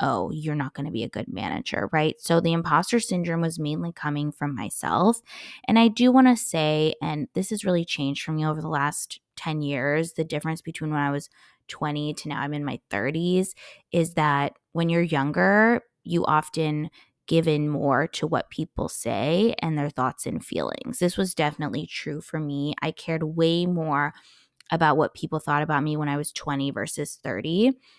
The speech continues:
And that does come with age. Again, I do think a lot of the external factors, the way you grew up and the positive or lack thereof environment that you were in have a lot to do with it.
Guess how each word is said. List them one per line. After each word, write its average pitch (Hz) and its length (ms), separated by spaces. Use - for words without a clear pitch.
And 220 140
that 226 160
does 170 180
come 165 220
with 165 240
age. 147 500
Again, 160 320
I 156 80
do 160 180
think 156 240
a 156 60
lot 143 240
of 147 140
the 151 280
external 151 480
factors, 151 540
the 151 80
way 151 100
you 147 160
grew 151 240
up 143 380
and 139 240
the 143 80
positive 156 680
or 151 160
lack 143 340
thereof 147 400
environment 147 540
that 147 80
you 147 160
were 185 100
in 190 140
have 151 180
a 143 40
lot 143 240
to - 120
do 135 200
with 147 180
it. 247 260